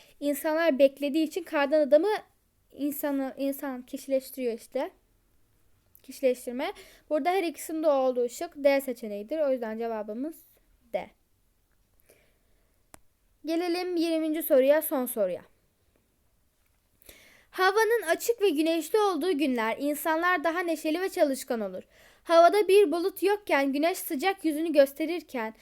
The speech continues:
herkes kendini mutlu hisseder. İçi yaşama sevinciyle dolar. Daha çok çalışmak ve üretmek ister insan. Gün ışığının kanı harekete geçirme etkisi insana çalışma verimliliği olarak döner.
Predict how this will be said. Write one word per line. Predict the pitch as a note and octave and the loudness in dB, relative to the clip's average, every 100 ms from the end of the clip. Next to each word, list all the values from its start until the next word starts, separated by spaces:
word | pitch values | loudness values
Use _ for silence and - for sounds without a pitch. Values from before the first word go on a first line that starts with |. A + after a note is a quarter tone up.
| _ _ | _ _
herkes | - G#4+ A#4 D#4 C4 - | 2 2 4 2 0 0
kendini | F4 D#4+ D4+ F4 | -2 0 0 -2
mutlu | E4 - C#4 | -4 -2 -4
hisseder. | B3+ - A3 F#3 G3+ _ _ _ _ - | -4 -4 -6 -6 -12 _ _ _ _ -10
İçi | D4+ - | -8 2
yaşama | G4 E4+ F#4 F4+ G4+ | 4 4 0 -2 -2
sevinciyle | F4+ C#4 C#4 C#4+ E4+ B3 G#3+ | -2 -2 -2 0 2 2 0
dolar. | F#3+ F#3 - _ _ _ _ D#4+ | -6 -10 -18 _ _ _ _ 0
Daha | F4 G#4+ G#4+ | 4 4 6
çok | A#4+ A#4 | 4 4
çalışmak | F4 D4+ - F4+ G#4+ G4 | -2 -2 -2 -2 -2 0
ve | F#4 D4 | 2 6
üretmek | D4 D4 G4+ G#4 | 6 4 -4 -6
ister | - B3+ | -2 -2
insan. | A3 G3+ - F3+ F#3+ _ _ _ _ - | 0 -4 -8 -12 -14 _ _ _ _ 0
Gün | E4 B4 | 4 6
ışığının | A#4+ - E4+ C#4+ C#4 | 4 2 0 0 -2
kanı | - F4 D4 | 0 0 2
harekete | D#4+ D#4+ E4 F4+ G4+ | 4 2 2 -2 -2
geçirme | F4 - E4+ G4+ | -2 -6 -4 -2
etkisi | F#4+ - C4+ - D#4 G#4 - - | -4 -6 -8 2 2 2 -6 -12
insana | D4 D4+ F4 F#4 G#4+ | -4 -4 0 0 4
çalışma | F4 D#4 D#4 G4+ | 4 4 2 -2
verimliliği | F4+ D4+ C#4 C#4 C#4 C4 | 2 2 2 2 2 2
olarak | C#4+ D4 G4+ - | 2 0 0 0
döner. | B3+ G3+ | 0 -2